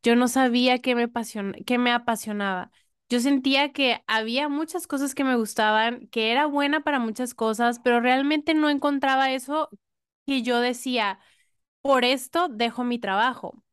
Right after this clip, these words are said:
por esto dejo mi estabilidad, por esto dejo lo seguro", ¿no? Por decirlo de una manera.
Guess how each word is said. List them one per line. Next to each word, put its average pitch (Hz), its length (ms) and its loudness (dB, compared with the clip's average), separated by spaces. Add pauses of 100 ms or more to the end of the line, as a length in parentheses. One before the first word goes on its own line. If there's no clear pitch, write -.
(100)
por 226 200 0
esto 240 460 0
dejo 247 380 -2
mi 247 220 0
estabilidad, 214 840 0 (360)
por 226 200 2
esto 240 480 2
dejo 240 640 0 (320)
lo 240 260 0
seguro", 226 540 2
¿no? 233 200 -4
Por 226 180 -4
decirlo 214 460 0
de 220 140 2
una 226 140 -2
manera. 202 440 -2